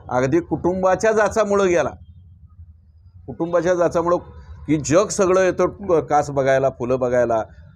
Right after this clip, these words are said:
इथल्या इथं असून तुम्ही नेत नाही, तर कुटुंबातला गेला तर टोल त्याला कमीत कमी भरावा लागतो, हे दुर्दैव आहे.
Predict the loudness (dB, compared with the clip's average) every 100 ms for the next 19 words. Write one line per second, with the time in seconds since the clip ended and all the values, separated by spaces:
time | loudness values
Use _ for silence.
0 | -8 -4 -2 2 2 2 0 0 -4 -4
1 | -4 0 0 -2 -4 -6 -8 -12 -14 -14
2 | -12 -12 -4 -2 0 -2 -2 0 0 2
3 | 2 0 0 0 2 2 0 -4 -2 -4
4 | 0 0 0 -2 -4 -4 -4 -2 0 2
5 | 2 2 -2 -4 -4 -2 0 2 2 -2